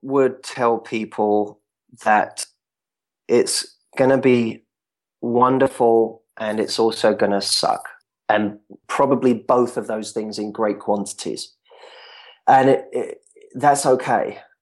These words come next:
You're, you know, in, in a way, sometimes the better you do,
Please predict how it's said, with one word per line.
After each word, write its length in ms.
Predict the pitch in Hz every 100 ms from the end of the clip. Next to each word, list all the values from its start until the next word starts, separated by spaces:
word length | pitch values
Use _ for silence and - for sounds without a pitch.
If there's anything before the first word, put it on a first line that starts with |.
| _ _ _ _
You're, 340 | 123 123 123 131
you 120 | 123
know, 360 | 120 113 107 - _ _ _ _
in, 160 | 151 156
in 160 | 160 151
a 60 | 135
way, 400 | 135 190 135 120
sometimes 640 | 135 127 131 123 117 - _ -
the 140 | 117
better 340 | 104 139 151
you 200 | 120 113
do, 360 | 101 87 65